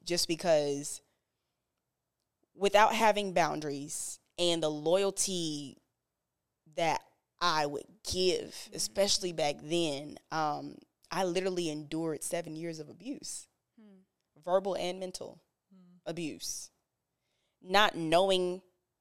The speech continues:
Speaker 1: it was abuse.
Speaker 2: Mm-hmm.
Speaker 1: To a certain degree, some of it was. And, um, there, she would say a whole bunch of stuff, and I'd be like, "Nope, I don't receive that. Nope, I don't receive that." And she was like, "Why do you keep saying that?"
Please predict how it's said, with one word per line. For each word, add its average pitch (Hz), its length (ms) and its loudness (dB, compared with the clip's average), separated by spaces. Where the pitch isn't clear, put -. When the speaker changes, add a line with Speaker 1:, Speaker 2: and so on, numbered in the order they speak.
Speaker 1:
it 190 160 6
was 196 320 6
abuse. - 680 -8
Speaker 2:
Mm-hmm. 208 60 -20
Speaker 1:
To 220 140 2
a - 40 4
certain 220 340 2
degree, 202 500 -2
some 196 240 0
of 185 140 0
it 180 120 0
was. 156 400 4
And, 147 300 -6
um, 143 300 0
there, 185 160 2
she 233 160 2
would 202 120 -4
say 185 180 0
a 185 60 -2
whole 185 140 0
bunch 190 180 -2
of 185 60 -2
stuff, 180 320 2
and 156 120 -2
I'd 170 120 2
be 175 80 -6
like, 180 160 6
"Nope, 196 220 0
I - 60 -2
don't 185 120 -2
receive 190 320 -6
that. 175 340 -2
Nope, 175 240 -6
I 180 60 2
don't 175 80 0
receive 180 260 -6
that." 170 180 -2
And 185 80 -8
she - 80 -8
was 247 100 -8
like, 196 140 0
"Why 220 160 0
do 330 60 0
you 294 60 -2
keep 208 180 -6
saying 233 280 -2
that?" 165 180 -2